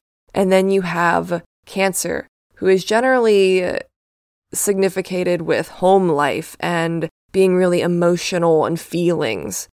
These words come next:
Well, you take those two and you have someone who can make you feel at home. You could be a stranger. Like, if you've ever met someone that you just bumped into 'em and you just felt really good about talking to them,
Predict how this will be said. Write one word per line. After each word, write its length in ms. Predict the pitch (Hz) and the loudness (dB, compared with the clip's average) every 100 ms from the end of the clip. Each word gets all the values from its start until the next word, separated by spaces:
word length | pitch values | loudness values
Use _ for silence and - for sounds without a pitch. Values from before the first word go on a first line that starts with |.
| _ - | _ 0
Well, 120 | 196 | 2
you 60 | |
take 280 | 190 220 208 | 2 0 0
those 300 | - 233 262 | 4 4 2
two 400 | - - 101 190 - _ | -4 0 0 0 -4 _
and 180 | 202 202 | 0 0
you 80 | 208 | 2
have 280 | 226 277 285 | 2 2 2
someone 600 | 226 190 175 175 180 190 _ _ | 0 0 0 -2 -2 -8 _ _
who 140 | 247 | -2
can 240 | 233 214 208 | 0 0 4
make 220 | 220 208 | 2 2
you 260 | 190 220 | -2 0
feel 280 | 226 220 214 | -2 2 4
at 100 | 185 | 4
home. 340 | 180 208 196 170 | 2 2 2 0
You 120 | 254 | 0
could 140 | 294 | 2
be 140 | 226 190 | 2 0
a 60 | |
stranger. 840 | 175 - 202 226 262 214 175 - - _ _ | 0 -6 -2 0 0 0 -2 -2 -10 _ _
Like, 240 | - 214 226 | 0 2 2
if 80 | |
you've 100 | 226 | 4
ever 200 | 247 370 | 4 2
met 240 | 254 175 - | 0 0 -2
someone 640 | - 202 202 208 214 214 - _ | -4 -2 -2 0 0 -2 -8 _
that 440 | - 196 196 185 - | 4 6 8 6 2
you 100 | - | 0
just 160 | 202 170 | 0 4
bumped 280 | 185 185 175 | 2 2 0
into 280 | 175 185 | 2 4
'em 240 | 185 190 185 | 4 4 2
and 140 | 180 | 0
you 60 | 180 | 0
just 200 | 190 - | 0 -2
felt 400 | - 170 175 - _ _ | 2 4 4 0 _ _
really 880 | 156 160 180 196 202 196 190 180 - - _ 170 | -6 0 2 4 2 2 0 -2 -2 -6 _ -10
good 260 | - 160 156 | 0 2 4
about 260 | 180 170 | 4 4
talking 420 | - - - - 180 | 2 -4 -4 -2 -2
to 80 | |
them, 460 | 185 196 196 196 196 | 2 4 4 2 -4